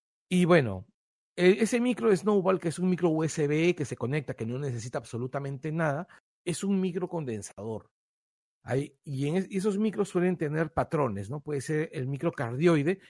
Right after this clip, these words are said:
El microcardioide es el que solamente capta, este, el sonido de una dirección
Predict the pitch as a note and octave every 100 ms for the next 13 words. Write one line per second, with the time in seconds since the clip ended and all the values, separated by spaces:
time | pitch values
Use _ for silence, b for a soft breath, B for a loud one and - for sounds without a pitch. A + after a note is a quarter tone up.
0 | B B2 F3+ G#3 G3+ D3+ D3 F#3 F#3 F#3
1 | G3 C#3 D#3 D3 C#3+ - B3 A3 G#3+ A3
2 | G3+ F#3+ G#3 F#3+ - D#3 F#3+ _ _ _
3 | _ _ _ A#2+ C3 A#2 - C#3 C#3+ C3+
4 | - D3 E3 F3+ F#3 C#3 E3+ F3 D#3 A#2+
5 | A2+ - C3+ D#2+